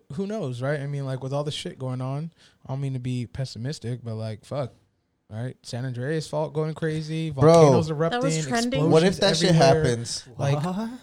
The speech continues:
Speaker 3: I'll grab my
Speaker 1: Yeah.
Speaker 3: cat.
Speaker 2: I
Speaker 3: Y'all
Speaker 2: mean, if
Speaker 3: know.
Speaker 2: you didn't know, so there were literally a swarm of small earthquakes in Cali, more near the south, south, near the Mexican border. But bro, San Andreas is coming.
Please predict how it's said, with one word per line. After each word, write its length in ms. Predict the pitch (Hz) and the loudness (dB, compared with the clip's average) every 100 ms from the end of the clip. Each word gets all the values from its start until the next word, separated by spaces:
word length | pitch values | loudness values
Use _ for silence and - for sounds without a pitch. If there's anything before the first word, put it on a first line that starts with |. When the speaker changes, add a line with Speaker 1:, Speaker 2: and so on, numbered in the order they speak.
| _ _ | _ _
Speaker 3:
I'll 120 | - 208 | -10 -4
grab 200 | 208 214 | -4 -4
my 120 | 196 | -6
Speaker 1:
Yeah. 80 | 165 | -4
Speaker 3:
cat. 100 | - 127 | -2 2
Speaker 2:
I 40 | |
Speaker 3:
Y'all 100 | 139 | 4
Speaker 2:
mean, 160 | 160 156 | 6 4
if 80 | |
Speaker 3:
know. 60 | 147 | 4
Speaker 2:
you 80 | 180 | 2
didn't 160 | 185 165 | 4 4
know, 260 | 143 120 - | 4 2 -2
so 460 | - 147 139 131 147 | 0 4 4 2 0
there 180 | 139 | 2
were 120 | 147 143 | 4 2
literally 520 | 135 147 165 170 175 | 4 4 4 4 2
a 80 | 139 | 2
swarm 480 | - 143 139 143 | 0 0 2 2
of 100 | 131 | 2
small 380 | 113 - 131 131 | -2 -2 2 2
earthquakes 640 | - 123 120 127 113 113 - _ | 2 0 0 0 0 -2 -8 _
in 200 | 135 135 | 0 0
Cali, 520 | 127 123 117 110 107 | 2 4 4 2 -2
more 420 | 120 123 143 147 - | 0 4 4 4 0
near 380 | 139 135 139 | 0 2 4
the 140 | 135 120 | 4 2
south, 420 | - 127 131 120 | 0 0 0 -4
south, 420 | - 131 143 - _ _ _ _ - | 0 2 2 -2 _ _ _ _ 0
near 180 | 135 | 2
the 80 | 131 | 2
Mexican 480 | 123 123 - 143 156 | 2 0 -2 -2 0
border. 480 | 151 170 180 214 233 _ _ _ _ - | 2 2 4 0 0 _ _ _ _ 0
But 160 | 131 | 2
bro, 440 | 113 143 143 143 - | 6 6 6 4 2
San 240 | - 151 | 0 0
Andreas 400 | 147 127 135 131 | 0 0 0 0
is 100 | 117 | -2
coming. 380 | - 127 113 104 | -2 -4 -4 -8